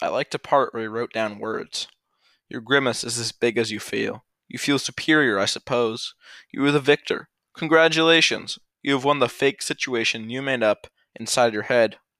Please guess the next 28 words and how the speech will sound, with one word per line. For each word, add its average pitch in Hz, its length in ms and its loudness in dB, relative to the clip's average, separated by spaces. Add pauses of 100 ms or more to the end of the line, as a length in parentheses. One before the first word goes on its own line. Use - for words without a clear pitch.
which - 200 -2
I 113 140 4
made 98 220 -4
up. - 220 -10 (920)
I 139 60 2
don't 151 160 2
know 139 160 4
how 135 160 6
this 127 160 0
relates 117 320 2
to 113 100 -2
English, 110 460 -4 (340)
but - 100 -8
how 151 100 4
about 151 180 4
we 135 100 -2
call 131 300 4
that 117 220 2
meta-metacognition 113 1080 -2
above 101 540 -6 (100)
an 113 80 -8
example 113 560 -2
of 110 120 -2
how 110 400 2 (520)
my 123 100 4
writing 127 360 4
has 113 140 0
improved. 107 640 -6